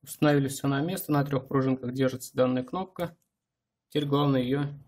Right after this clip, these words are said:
не потерять отсюда. Подсовываем её под корпус и потихонечку вставляем батарейный отсек на место.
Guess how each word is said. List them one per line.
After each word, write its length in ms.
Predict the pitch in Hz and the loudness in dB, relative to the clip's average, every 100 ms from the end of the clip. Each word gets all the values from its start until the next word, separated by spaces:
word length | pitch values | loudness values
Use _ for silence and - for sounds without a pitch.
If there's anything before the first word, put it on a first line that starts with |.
| _ | _
не 160 | 131 139 | -4 -2
потерять 480 | 139 135 131 123 123 | -4 -4 0 0 0
отсюда. 420 | - - 135 - _ _ _ _ - - - _ _ _ _ - _ _ _ - _ _ _ _ _ _ _ _ _ _ _ _ _ _ _ _ _ _ _ _ _ _ _ _ _ _ _ _ _ _ | -8 -8 -10 -10 _ _ _ _ -20 -20 -20 _ _ _ _ -20 _ _ _ -20 _ _ _ _ _ _ _ _ _ _ _ _ _ _ _ _ _ _ _ _ _ _ _ _ _ _ _ _ _ _
Подсовываем 540 | - 131 - 143 135 131 | -8 -4 0 2 4 2
её 140 | 131 | 0
под 200 | - 139 | -2 -6
корпус 540 | - 190 196 170 - - _ _ _ _ _ _ _ _ _ _ | -6 -8 -6 -8 -8 -16 _ _ _ _ _ _ _ _ _ _
и 40 | - | -8
потихонечку 680 | - 143 123 151 156 147 - | -6 -4 -2 0 0 -2 -8
вставляем 420 | - 127 135 139 | -2 0 2 0
батарейный 400 | 135 131 127 127 | -2 -2 0 -2
отсек 320 | 123 - - | -4 -6 -4
на 80 | 123 | -4
место. 400 | 120 127 - | -4 -6 -12